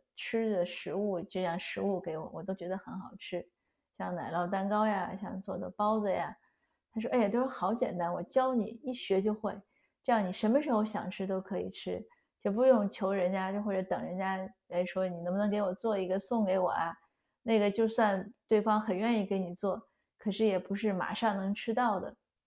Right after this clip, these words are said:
那但是我呢，太懒了，而且对做饭呢，对烹饪实在没有兴趣。我说我有限的脑容量和精力呢，还是做一些更有兴趣的事情吧。所以呢，我就牺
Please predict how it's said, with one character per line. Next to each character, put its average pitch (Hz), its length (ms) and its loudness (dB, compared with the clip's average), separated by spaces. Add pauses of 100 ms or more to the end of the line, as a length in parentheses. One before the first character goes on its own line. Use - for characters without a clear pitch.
(960)
那 220 240 6
但 240 220 6
是 240 140 4
我 175 240 4
呢， 202 320 0 (240)
太 208 220 -2
懒 117 200 2
了， 165 260 -6
而 190 120 -4
且 185 180 -4
对 190 260 -2 (220)
做 220 180 0
饭 214 300 0
呢， 170 220 -6
对 185 120 -2
烹 233 300 -2
饪 202 140 -2
实 - 180 -6
在 226 160 2
没 196 120 0
有 180 120 -4
兴 196 320 -2
趣。 - 240 -12 (540)
我 196 80 -2
说 220 160 2
我 220 100 4
有 214 180 6
限 226 240 2
的 202 120 2
脑 165 200 0
容 175 220 2
量 214 240 2
和 202 100 0
精 247 320 2
力 247 140 4
呢， 165 240 -6 (320)
还 190 180 -2
是 208 100 0
做 208 240 0
一 190 80 2
些 208 200 0
更 247 220 6
有 175 120 2
兴 277 240 0
趣 240 140 -2
的 180 120 -4
事 185 200 -6
情 170 200 -10
吧。 - 180 -12 (540)
所 - 140 0
以 208 140 2
呢， 180 240 -4 (300)
我 185 100 2
就 185 100 2
牺 190 240 -2